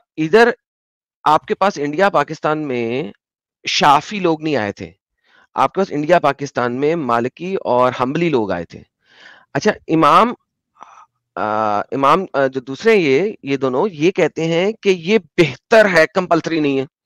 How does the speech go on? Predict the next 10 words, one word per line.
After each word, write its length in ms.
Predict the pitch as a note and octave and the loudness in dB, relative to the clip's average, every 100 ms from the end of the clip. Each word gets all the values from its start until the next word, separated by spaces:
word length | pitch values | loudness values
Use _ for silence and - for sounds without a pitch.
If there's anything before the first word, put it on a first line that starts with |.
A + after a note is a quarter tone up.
| _ _ _ _ _ _ - | _ _ _ _ _ _ -2
देखिए, 180 | B3 C#4+ | 2 2
इस 60 | |
चीज 140 | B3 B3 | 0 2
को 100 | A#3 | 2
understand 400 | G#3+ G#3+ A3 F#3+ | 2 2 2 2
करने 140 | E3+ | -2
की 40 | |
कोशिश 380 | D#3+ C3+ - A#2+ | -2 -6 -6 -10
करें, 260 | - D2 B1+ _ - - - - _ - | -10 -14 -14 _ -20 -20 -20 -20 _ 0
compulsory 960 | G3+ G3 F#3 G3 - B3 B3+ C4+ D4+ | 0 2 4 4 2 -4 -2 0 -2